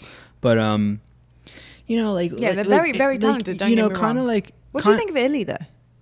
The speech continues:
Speaker 1: I think he's really good. It's just a matter of, like, I need Illy or Scump to step up big time, basically, is what this is gonna come down to. Because basically, like,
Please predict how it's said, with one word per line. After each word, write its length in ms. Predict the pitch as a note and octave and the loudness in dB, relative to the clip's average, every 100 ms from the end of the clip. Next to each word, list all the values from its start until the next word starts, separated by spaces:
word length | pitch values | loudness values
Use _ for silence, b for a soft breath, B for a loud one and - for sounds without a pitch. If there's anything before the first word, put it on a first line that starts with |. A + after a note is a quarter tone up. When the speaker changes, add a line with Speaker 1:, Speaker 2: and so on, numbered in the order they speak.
| _ | _
Speaker 1:
I 140 | - F#3+ | -2 0
think 160 | D4+ | 2
he's 160 | D4 D3 | 2 2
really 240 | C#3 A#2 | 2 2
good. 340 | G#2 C#3+ F#3+ A#2 | 2 4 4 4
It's 140 | G#2+ | 0
just 140 | C3+ C3+ | -4 -2
a 40 | |
matter 320 | B2+ B2+ A#2+ | 0 2 4
of, 100 | A2+ G#2+ | 2 2
like, 180 | A2 - | -4 0
I 80 | C#3+ | 0
need 160 | F#3 | 0
Illy 280 | D#3 C3+ D3+ | 2 2 2
or 60 | A#2+ | 0
Scump 320 | - C3+ B2+ | -2 -2 -2
to 60 | - | -4
step 280 | - A#2+ - | -2 -2 2
up 180 | G#2 - | -2 0
big 140 | A#2 | -6
time, 360 | - - - B2+ | -6 -12 -12 -6
basically, 340 | - B2 - A2 | -2 -2 -2 -4
is 80 | G#2 | -2
what 140 | A2+ | 0
this 120 | A2 | -2
is 40 | - | -2
gonna 160 | A2+ A2 | -2 0
come 160 | A2 | 0
down 240 | G#2+ A2 A2+ | 2 0 0
to. 200 | B2 A2 | -4 -4
Because 240 | C3+ C3+ | 2 4
basically, 340 | C3+ G#3+ - D3+ | 6 4 4 0
like, 200 | B2 A2+ | 0 -2